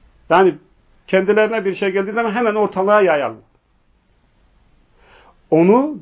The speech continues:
bilen kimselere, Rasule, Peygamber'e götürselerdi ve bilen kimselere, o hususta bilgi sahibi olan, alim olan kimselere götürselerdi de onlar ondan çıkacak hükmü bilirlerdi diyor.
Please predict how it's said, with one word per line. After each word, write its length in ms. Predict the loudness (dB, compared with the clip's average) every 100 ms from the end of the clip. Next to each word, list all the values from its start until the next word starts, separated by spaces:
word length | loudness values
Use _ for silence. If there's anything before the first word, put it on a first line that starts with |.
| -8
bilen 420 | -2 2 2 0
kimselere, 720 | -6 -8 0 2 2 0 -4 -8 _ _ _ _ _ _
Rasule, 600 | 2 2 4 4 4 2 -2 _ _ _ _ _ _ _ _
Peygamber'e 500 | 4 6 4 2 2
götürselerdi 720 | 0 -2 -4 -2 0 0 0
ve 140 | -2 -4 _ -4
bilen 320 | 4 4 4
kimselere, 640 | 0 -6 -4 -2 -2 -6 -8 _
o 200 | -2 0
hususta 540 | -2 -6 -8 -2 -2 -2
bilgi 260 | -4 -4
sahibi 380 | 2 4 4 0
olan, 200 | 0 0
alim 340 | 2 2 2
olan 220 | -2 -2 -4
kimselere 460 | -10 -6 -2 -2
götürselerdi 720 | -4 -6 -6 -4 2 2 2
de 80 | -2
onlar 520 | -4 -2 0 0 0
ondan 540 | 0 -4 -2 -2 -2 -8 _ _
çıkacak 480 | -6 -2 0 -2 -6
hükmü 300 | -4 -2 0
bilirlerdi 520 | -2 -4 0 2 0
diyor. 300 | -4 -14